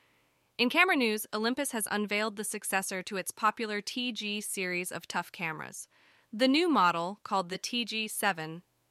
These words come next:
carries on the tradition of being a rugged and waterproof camera.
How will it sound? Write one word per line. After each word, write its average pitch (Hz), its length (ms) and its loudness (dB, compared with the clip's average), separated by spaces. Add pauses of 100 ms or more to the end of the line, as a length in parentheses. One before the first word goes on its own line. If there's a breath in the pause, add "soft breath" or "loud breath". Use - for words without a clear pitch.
carries 285 380 4
on 233 160 4
the 220 80 0
tradition 202 540 -4
of 185 180 -6
being 196 240 0
a 180 80 0
rugged 214 420 0
and 208 160 -4
waterproof 185 540 0
camera. 156 480 -6